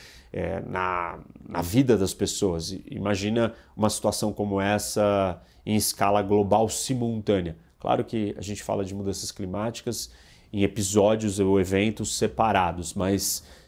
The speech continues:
se nós pensarmos em eventos cataclísmicos simultâneos, né, climáticos, né, sei lá, desde, é, o aumento da,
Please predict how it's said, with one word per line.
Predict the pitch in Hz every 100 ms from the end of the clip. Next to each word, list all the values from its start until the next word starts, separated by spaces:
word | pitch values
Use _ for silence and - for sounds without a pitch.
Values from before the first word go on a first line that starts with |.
| _
se | - - 120
nós | 110 107
pensarmos | - 117 101 98 104 104 98
em | 104 101
eventos | 87 98 104 104 98 98 90 -
cataclísmicos | - 98 - 101 _ 113 110 101 101 95 101 98
simultâneos, | - 98 95 95 87 101 104 110 90 92 90 -
né, | 95 101 92 90 90 90 104 _
climáticos, | - 95 90 98 87 - - 92 - - - - - _
né, | 98 92
sei | - -
lá, | 98 87 82
desde, | - 98 95 90 90 101 95 90 87 82 82 - - _
é, | - 87 85 87 -
o | - - - - - -
aumento | 104 113 120 107 101
da, | 98 92 87